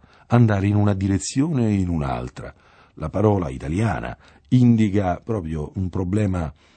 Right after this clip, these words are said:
di meta, o vado da una parte o mi dirigo da un'altra parte, e un buon contatto con l'antica parola ebraica, la parola shuv, che vuol dire,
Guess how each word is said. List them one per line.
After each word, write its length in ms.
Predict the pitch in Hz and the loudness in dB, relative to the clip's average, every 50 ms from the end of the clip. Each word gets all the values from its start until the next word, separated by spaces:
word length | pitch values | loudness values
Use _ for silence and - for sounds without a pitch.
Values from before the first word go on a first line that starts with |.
| _ _ | _ _
di 180 | - - 92 92 | -12 -6 -2 0
meta, 500 | 98 107 101 85 - - 76 - - - _ _ _ | 0 0 0 0 -4 -6 -8 -10 -12 -16 _ _ _
o 100 | - 90 | -10 -6
vado 240 | 87 110 107 101 | -4 -4 -4 -2
da 100 | 95 104 | -2 0
una 180 | 104 98 98 95 | 0 0 -2 -2
parte 600 | 90 135 139 127 98 - - _ - - - - _ _ _ _ _ _ _ - | -2 -4 -4 -4 -6 -8 -12 _ -14 -16 -16 -16 _ _ _ _ _ _ _ -6
o 160 | - 104 104 | -4 -2 -2
mi 280 | 101 101 98 104 110 104 | -2 0 2 2 2 2
dirigo 420 | 98 110 107 110 107 92 90 104 | 2 2 2 4 2 2 2 2
da 140 | 92 92 80 | 2 2 0
un'altra 580 | 80 80 80 73 64 60 62 64 - - 65 64 | -2 -2 -4 -6 -6 -6 -8 -8 -8 -10 -10 -8
parte, 560 | 62 62 62 60 - - - - 62 - - | -8 -8 -8 -8 -10 -12 -14 -14 -16 -16 -6
e 320 | _ - 151 147 127 123 - _ _ _ _ - - - _ _ _ | _ -2 0 0 -2 -4 -8 _ _ _ _ -20 -20 -20 _ _ _
un 220 | 104 87 78 78 | -10 -8 -6 -2
buon 220 | 82 101 117 120 104 | 2 4 4 4 4
contatto 680 | - 113 117 110 - 110 95 95 92 - - 113 98 | 4 4 2 2 2 0 -2 -2 -4 -4 -4 -4 -4
con 200 | 85 85 87 80 | -2 -4 -4 -4
l'antica 560 | 71 65 65 67 69 - 127 123 104 87 73 69 | -6 -6 -8 -10 -8 -6 -4 -2 -2 -2 -2 -4
parola 540 | 69 67 73 90 90 82 73 67 65 - - | -4 -4 -4 -4 -4 -4 -4 -4 -6 -8 -8
ebraica, 640 | - 78 69 71 - 107 107 90 69 65 73 65 | -8 -8 -6 -6 -4 -4 -4 -4 -6 -6 -8 -10
la 100 | 62 64 | -10 -10
parola 300 | 65 76 76 82 82 76 | -10 -10 -8 -8 -8 -8
shuv, 600 | - - - - 131 117 85 69 65 65 67 76 | -8 -8 -6 -4 -4 -4 -4 -6 -8 -10 -10 -8
che 80 | 80 85 | -8 -6
vuol 180 | 87 85 92 | -6 -6 -6
dire, 340 | 85 92 110 104 95 90 - | -4 -4 -4 -2 -4 -4 -8